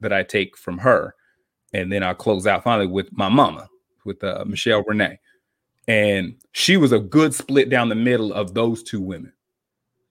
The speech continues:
And, and I got a lot of things from my mom, who I still get. She taught me principles like, "Don't hate the person, just hate the things they do." About acknowledging that people go through things, and that does factor in how they behave, and to not let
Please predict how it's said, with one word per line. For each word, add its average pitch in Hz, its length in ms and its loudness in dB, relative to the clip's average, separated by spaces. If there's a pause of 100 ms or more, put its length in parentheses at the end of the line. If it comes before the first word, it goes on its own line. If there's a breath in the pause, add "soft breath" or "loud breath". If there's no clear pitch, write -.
(340)
And, 101 300 -2
and 98 280 -6
I 110 140 0
got 117 180 6
a 107 40 4
lot 117 220 4
of 110 80 0
things 113 240 -2
from 104 160 -4
my 104 140 0
mom, 110 320 2
who 101 140 -2
I 95 100 0
still 127 320 2
get. 101 220 0
She 127 200 2
taught 117 240 4
me 110 140 -2
principles 104 560 -2
like, 95 420 -2 (160)
"Don't 110 260 0
hate 113 180 -4
the 104 80 -4
person, 113 380 2
just 98 140 -10
hate 98 120 -4
the 98 80 -6
things 107 280 -2
they 87 140 -8
do." 82 180 -16 (1400)
About 101 320 2
acknowledging 107 640 2
that 98 140 -6
people 123 260 -2
go 113 260 2
through 120 240 0
things, 101 320 -2
and 101 140 -2
that 113 180 0
does 117 220 2
factor 110 440 0
in 92 60 -4
how 110 180 -2
they 101 160 -4
behave, 95 520 -4 (220)
and 107 180 -4
to 104 80 -4
not 110 280 2
let 107 480 2